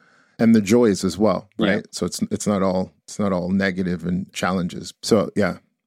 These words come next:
Speaker 1: I'm really interested in how you do that consistently.
Speaker 2: Yeah, and I think it's, for me, it's like finding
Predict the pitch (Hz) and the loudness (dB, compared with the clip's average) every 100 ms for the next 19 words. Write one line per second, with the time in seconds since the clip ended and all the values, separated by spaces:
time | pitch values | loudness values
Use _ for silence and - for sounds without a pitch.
0 | _ - 107 110 107 104 - 101 - 95 | _ -2 0 2 2 2 2 0 2 2
1 | 92 85 95 95 90 92 90 90 - _ | 2 2 0 0 0 0 -2 -4 -8 _
2 | _ - 95 - 98 - 95 95 - - | _ -4 -2 0 -2 -2 -4 -4 -8 -12
3 | _ 113 120 104 90 107 120 170 180 151 | _ 2 2 2 0 -2 0 -2 -4 -8
4 | 117 - - _ _ _ 131 139 127 120 | -8 -14 -14 _ _ _ 2 4 4 -2
5 | 95 - _ 123 127 127 123 127 123 | -2 -14 _ 2 4 2 2 4 2